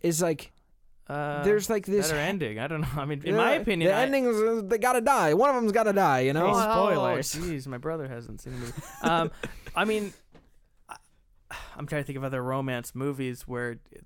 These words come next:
Speaker 2: it, they end. I, I mean, I don't know. Most, most great romance movies in my, my, like, One Day or, or, like, ones that have bittersweet endings, like the Before, Before Sunrise movies. Um,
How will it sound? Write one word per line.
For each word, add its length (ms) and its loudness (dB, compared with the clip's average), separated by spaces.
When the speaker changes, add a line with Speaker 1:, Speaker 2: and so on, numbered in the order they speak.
Speaker 2:
it, 140 -16
they 240 -8
end. 320 -10
I, 60 -20
I 80 -2
mean, 140 -2
I 100 -4
don't 80 -2
know. 120 -2
Most, 280 0
most 320 0
great 260 0
romance 400 -2
movies 280 -4
in 80 -4
my, 260 -2
my, 220 -4
like, 200 -4
One 300 -4
Day 400 -2
or, 240 -4
or, 120 2
like, 200 0
ones 240 -2
that 80 0
have 160 -6
bittersweet 440 0
endings, 360 -2
like 120 -4
the 80 -10
Before, 600 -6
Before 240 -10
Sunrise 460 -6
movies. 560 -6
Um, 480 -8